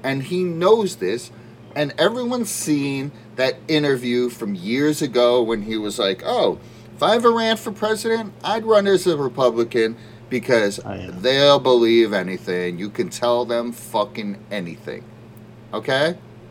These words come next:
Speaker 1: It was a grift from the start. And if you can't see that, I got a
Speaker 2: Runs in
Speaker 1: game
Speaker 2: his
Speaker 1: of
Speaker 2: family.
Speaker 1: three card Monty waiting after the show, okay?
Speaker 2: I mean, that shit runs in his family, right?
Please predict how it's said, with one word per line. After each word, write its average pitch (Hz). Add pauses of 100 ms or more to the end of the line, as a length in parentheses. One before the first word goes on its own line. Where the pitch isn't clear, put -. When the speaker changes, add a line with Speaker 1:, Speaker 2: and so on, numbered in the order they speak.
(280)
Speaker 1:
It 160
was 165
a 180
grift 151 (280)
from 135
the 127
start. 87 (540)
And 90
if -
you 143
can't 240
see 302
that, 190 (500)
I 123
got 160
a 139
Speaker 2:
Runs 127
in 160
Speaker 1:
game 160
Speaker 2:
his 160
Speaker 1:
of 156
Speaker 2:
family. 131
Speaker 1:
three 170
card 226
Monty 160
waiting 107
after 101
the 95
show, 82 (260)
okay? 135 (440)
Speaker 2:
I 113
mean, 147
that 156
shit 180
runs 170
in 170
his 175
family, 170
right? 120